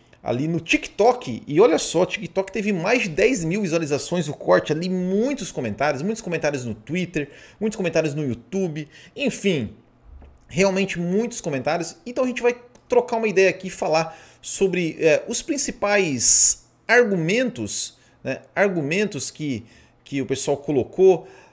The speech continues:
eh, pra gente, pra gente, pra,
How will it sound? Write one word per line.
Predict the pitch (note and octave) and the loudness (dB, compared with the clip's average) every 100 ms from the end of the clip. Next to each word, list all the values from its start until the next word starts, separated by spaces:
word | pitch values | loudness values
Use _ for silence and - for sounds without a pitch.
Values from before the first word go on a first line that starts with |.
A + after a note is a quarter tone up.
| - | -4
eh, | B2 | -2
pra | A#2+ C#3 C3 | 0 0 0
gente, | B2 D3 C3 - B2+ G#2+ F#2+ F#2 - | -2 -4 -4 -4 -2 -2 -4 -8 -12
pra | - A#2+ | -4 -4
gente, | A2 B2+ B2+ - B2 G#2 G2 G2 - | -4 -8 -6 -6 -4 -4 -4 -10 -12
pra, | - C#3 | -2 0